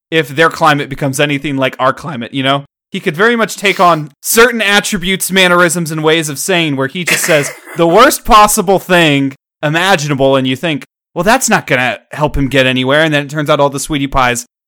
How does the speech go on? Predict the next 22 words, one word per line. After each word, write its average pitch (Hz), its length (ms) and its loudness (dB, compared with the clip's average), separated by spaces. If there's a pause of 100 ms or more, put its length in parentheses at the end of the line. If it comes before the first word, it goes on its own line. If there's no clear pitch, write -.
(160)
just 139 360 -8
eat 180 160 2
it 151 120 4
up, 147 260 2
or 135 180 0
at 127 60 -4
least, 131 260 -6
you 139 80 -4
know, 120 220 -6 (340)
half 156 260 -2
of 135 100 -8
them 127 180 -2
do, 131 300 2
and 127 200 -4
it, 127 160 -6
it's, 135 220 -8
uh, 123 240 0
enough 127 340 -2
to 143 100 -6
get 139 180 0
him, 127 160 -2
uh, 123 260 -2